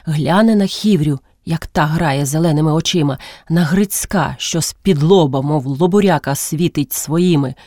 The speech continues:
і знову похилиться. Ось і обід скінчився.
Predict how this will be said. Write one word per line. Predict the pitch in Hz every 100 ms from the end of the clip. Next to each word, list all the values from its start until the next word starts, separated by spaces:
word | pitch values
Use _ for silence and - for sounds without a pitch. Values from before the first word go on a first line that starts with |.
| _ _ _
і | 233
знову | 196 131 147 147 139
похилиться. | - 147 - 131 131 - - - _ _ _ _ _ _ _ _ _ _
Ось | - 254 -
і | 269
обід | 214 190 -
скінчився. | - 202 - 202 190 - 202